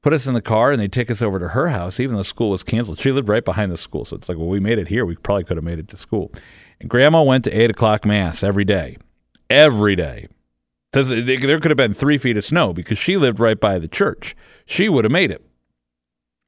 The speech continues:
Father would have made it too, 'cause he didn't even have to go outside to get into the church. The rectory was connected to the church with this really cool bridge. Um, but if we made it to church, which we did, there was always breakfast afterwards. Whether it was,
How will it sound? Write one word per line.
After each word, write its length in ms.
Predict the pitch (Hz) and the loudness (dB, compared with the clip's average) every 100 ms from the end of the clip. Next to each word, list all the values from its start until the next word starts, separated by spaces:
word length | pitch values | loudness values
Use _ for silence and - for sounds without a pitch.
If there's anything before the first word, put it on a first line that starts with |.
| _ | _
Father 260 | - 156 151 | 2 6 6
would 120 | 107 | 4
have 80 | 95 | 2
made 140 | 95 87 | 0 -2
it 100 | - | -4
too, 160 | 90 | -6
'cause 220 | - 78 | -4 -6
he 100 | - | -4
didn't 220 | 127 82 80 | -4 -4 -4
even 120 | 82 | -6
have 120 | 85 | -6
to 60 | - | -4
go 120 | 95 | -4
outside 320 | - - 85 | -4 -4 -6
to 80 | 76 | -6
get 140 | 78 | -12
into 160 | 90 87 | -14 -16
the 60 | |
church. 340 | 98 82 80 - | -14 -14 -14 -12
The 80 | 82 | -6
rectory 340 | 113 - 82 | -6 -6 -6
was 160 | 80 - | -6 -8
connected 460 | - 95 - 85 | -6 -6 -6 -8
to 60 | 73 | -8
the 100 | - | -10
church 280 | - 104 - | -8 -8 -10
with 120 | - | -14
this 200 | - - _ _ _ _ - | -18 -20 _ _ _ _ -2
really 180 | 101 | -2
cool 200 | 98 87 | -2 -4
bridge. 640 | 76 87 98 80 76 - - _ _ _ _ _ - | -4 -2 -2 -2 -6 -12 -16 _ _ _ _ _ -6
Um, 440 | 101 90 71 101 - _ _ _ _ _ _ _ - | -2 -2 -4 -10 -18 _ _ _ _ _ _ _ -2
but 100 | 101 | -2
if 160 | 95 | 0
we 100 | 101 | 0
made 280 | 101 120 151 | 2 2 2
it 120 | 185 | 0
to 80 | - | -6
church, 600 | - 240 285 - - - - | -6 -4 -4 -6 -10 -12 -16
which 160 | - | -6
we 100 | 104 | -4
did, 460 | 139 196 82 - - _ _ _ _ _ - | -2 -2 -2 -8 -16 _ _ _ _ _ -10
there 100 | 80 | -8
was 140 | 73 | -6
always 260 | 80 104 110 | -4 -4 -2
breakfast 500 | 107 92 - 71 73 | -2 -4 -8 -10 -10
afterwards. 600 | 73 - 90 90 - - | -10 -12 -16 -18 -14 -8
Whether 260 | 98 98 | -4 -2
it 60 | 90 | -4
was, 280 | 69 85 | -6 -8